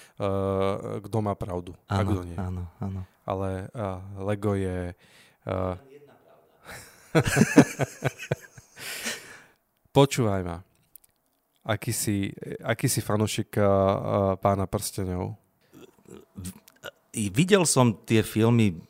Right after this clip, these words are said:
Speaker 2: ako celú sériu som videl asi dvakrát. Prvýkrát som to videl v kine, keď
Speaker 1: Hm.
Speaker 2: to vychádzalo.
Speaker 1: OK.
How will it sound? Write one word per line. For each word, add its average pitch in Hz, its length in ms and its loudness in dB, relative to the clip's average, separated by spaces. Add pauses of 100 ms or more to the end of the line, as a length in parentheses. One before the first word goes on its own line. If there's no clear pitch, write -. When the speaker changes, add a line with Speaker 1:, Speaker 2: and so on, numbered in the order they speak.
(220)
Speaker 2:
ako 90 220 -4
celú 95 260 0
sériu 87 360 -2
som 85 180 -2
videl 85 180 -2
asi 85 220 -2
dvakrát. 76 560 -2 (300)
Prvýkrát 98 400 0
som 95 160 0
to 92 100 0
videl 90 300 -2 (300)
v - 100 -10
kine, 110 300 6 (340)
keď - 120 -6
Speaker 1:
Hm. 98 80 -4
Speaker 2:
to 107 80 2
vychádzalo. 101 600 0
Speaker 1:
OK. 123 400 2